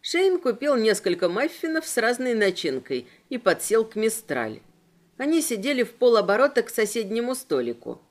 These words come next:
Мира обратила внимание, что девушки стали говорить чуть тише, но сейчас не сводили глаз с Шейна и хихикали, как школьницы, картинно поправляя волосы.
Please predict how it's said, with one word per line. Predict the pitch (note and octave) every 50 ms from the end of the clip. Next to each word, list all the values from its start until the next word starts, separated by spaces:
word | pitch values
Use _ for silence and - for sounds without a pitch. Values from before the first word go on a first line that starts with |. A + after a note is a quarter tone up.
| _ _ _
Мира | - A3+ C4+ C#4 C4 A3+
обратила | G3+ F#3 G3 G3+ G3+ G3+ - A3 G3+ G3+ F#3+
внимание, | F#3 G3 G#3+ A#3 C4 C#4+ C#4 A#3 F3 D#3 D3+ D3 - - - _ _
что | - - - - F3+ F3
девушки | D#3+ F#3+ C#4 D#4+ D4 A3+ E3 - - -
стали | D3 - - D4 D4+ C#4 C#4
говорить | A3+ G#3 A3 G#3+ A#3 A#3+ C4+ B3 - _ -
чуть | - - C#4 B3+ C4 _ _ _
тише, | - E3+ D3+ C3 A#2 - - A#2 A2+ - - _ _ _ _ -
но | F#3 F#3+ G3 F#3+
сейчас | F3+ - G3 F#3 E3+ F3 - - B3+ C#4+ C#4+ - - _ _ _ _ _ -
не | B3+ C4 B3
сводили | - A3+ A#3 A#3+ A3 A#3+ D#4 D4 D4
глаз | A#3+ G3 A3+ B3 B3+ B3+ -
с | - - - - - -
Шейна | C#4+ B3+ G#3+ D#3+ C#3 C3+ C3 B2 A#2+ A#2+ A#2 - _ _ _ _ _ -
и | C#4+ C#4+
хихикали, | - - F4+ E4 D#4+ - - F4+ F4 - D4+ C#4+ C4+
как | B3+ - C4+ C4+ C4+
школьницы, | - - - - - C4+ A3+ F#3 D#3+ D3+ D3 C#3+ C3+ - - - C#3 C3+ C3 -
картинно | - A3+ A3 F#3 - - B3+ C4 C4 A#3+ G3+ F#3
поправляя | F#3 - F#3 - - F#3+ F3+ F3 F#3+ G3 G#3 A3 A3+
волосы. | G3+ F#3+ E3+ C#3+ B2+ A#2+ A#2+ - - - A#2+ A#2